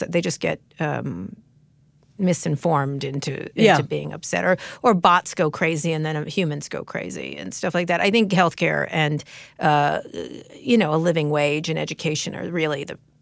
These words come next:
Speaker 1: at the heart of
Speaker 2: Totally, yeah.
Speaker 1: of what the, what the issues really are.
Speaker 2: And it's astonishing that we can't manage that. You know, it's gonna be twenty twenty next year.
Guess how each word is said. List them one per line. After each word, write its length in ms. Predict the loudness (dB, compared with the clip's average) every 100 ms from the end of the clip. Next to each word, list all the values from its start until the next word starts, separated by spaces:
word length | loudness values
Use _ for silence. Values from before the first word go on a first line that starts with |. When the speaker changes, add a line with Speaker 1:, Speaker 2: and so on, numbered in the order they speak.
| -2
Speaker 1:
at 200 | 0 0
the 80 | -2
heart 280 | 0 2 4
of 80 | 4
Speaker 2:
Totally, 260 | 4 2 2
yeah. 260 | 4 4 4
Speaker 1:
of 140 | 0
what 240 | -2 -4 -4
the, 80 | -6 -6
what 220 | -6 -2
the 160 | 0 0
issues 360 | 0 -2 -2
really 260 | 2 4 6
are. 100 | 8
Speaker 2:
And 100 | 6
it's 160 | 6 2
astonishing 600 | 2 4 6 4 2 2
that 100 | 4
we 120 | 2
can't 280 | 4 2 4
manage 360 | 4 6 4 2
that. 200 | 0 0
You 120 | 4
know, 100 | 4
it's 160 | 2
gonna 180 | 2 4
be 120 | 4
twenty 360 | 4 4 4 0
twenty 400 | 4 4 4 2
next 400 | 2 2 -4 -4
year. 220 | -4 -4